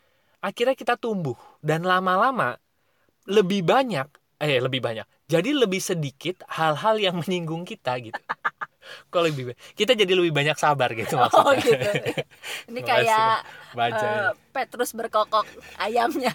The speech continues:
Speaker 1: <laughs> Iya.
Speaker 2: belakangan yang muncul.
Speaker 1: Iya. Jadi
Speaker 2: Iya.
Speaker 1: kita lebih sedikit ketersinggungan ya, gitu kan. Jadinya kan lebih enak ya.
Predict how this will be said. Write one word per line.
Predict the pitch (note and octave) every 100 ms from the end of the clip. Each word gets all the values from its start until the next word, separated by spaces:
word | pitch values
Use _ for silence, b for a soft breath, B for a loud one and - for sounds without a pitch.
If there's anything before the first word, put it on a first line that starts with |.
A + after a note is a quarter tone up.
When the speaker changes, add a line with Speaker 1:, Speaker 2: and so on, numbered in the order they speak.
| F3+
Speaker 1:
<laughs> |
Iya. | E3+ C#3
Speaker 2:
belakangan | A3+ A3+ A3+ A3+ G#3+ C#4+
yang | A#3+ F#3
muncul. | F#3+ E3+
Speaker 1:
Iya. | C#3 B2+ B2 B B B
Jadi | B G3+
Speaker 2:
Iya. | C#4 D3+ b b -
Speaker 1:
kita | B3
lebih | D#4 C4+ A3
sedikit | A3 E3 D3+ -
ketersinggungan | F3+ D3+ C#3 D3 C#3 B2+ A2+ G2+ G#2+
ya, | A2 A2+ F#3+ _
gitu | B2 B2 A#2
kan. | C3+ A3
Jadinya | D3+ D#3+ F#3+ C4+
kan | E4+ E4
lebih | A3+ A3+
enak | A#3 B3+ -
ya. | A#2+